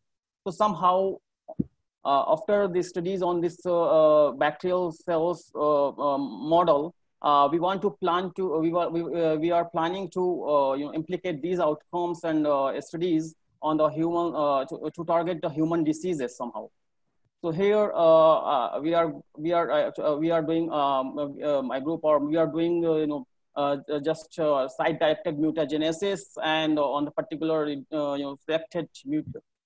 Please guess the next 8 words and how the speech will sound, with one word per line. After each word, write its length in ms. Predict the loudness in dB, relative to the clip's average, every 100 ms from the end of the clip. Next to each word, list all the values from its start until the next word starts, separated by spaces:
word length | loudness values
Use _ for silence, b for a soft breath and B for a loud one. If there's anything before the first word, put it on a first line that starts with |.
| -4
residues 680 | -4 -2 -2 -2 -2 -6 _ _
that 280 | 0 0 0
have 360 | 0 2 4 4
a 440 | 4 4 4 0 -4
proposed 420 | -4 0 0 -2
role 320 | -4 -2 -2 -2
in, 180 | -2
uh, 180 | 0 -2